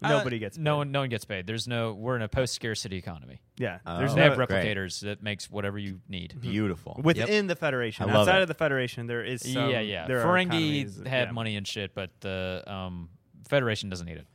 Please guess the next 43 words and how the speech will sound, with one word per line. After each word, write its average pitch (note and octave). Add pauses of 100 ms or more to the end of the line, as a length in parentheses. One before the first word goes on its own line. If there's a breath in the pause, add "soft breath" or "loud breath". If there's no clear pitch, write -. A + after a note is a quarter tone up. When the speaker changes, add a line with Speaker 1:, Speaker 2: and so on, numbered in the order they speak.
Speaker 3:
Not A#2
to A#2
get G2+
political G#2
here, D#2
but D2 (140)
Speaker 1:
No, C#3
Speaker 3:
that's G#2+
Speaker 1:
it's -
a, -
Speaker 3:
cool. - (200)
Speaker 1:
yeah, A2+
it F#2
is. E2
Speaker 2:
Yeah, A#2 (100)
it's -
a E3
socialist D3+
utopia. B2+
Speaker 1:
It's D#3
a D3+
socialist A#2
utopia. E2 (380)
So D3+ (680 soft breath)
Tam G3+
is, C#3+
like, A#2+ (1400)
picking C#3+
Data's A2
brain F2
on F#2+
this F2
stuff, E2
and B2+
he's C#3+ (100)
able, C#3+
he's, F3+
like, G3
in E3
his D3
element F3
because B2+
Data G#2+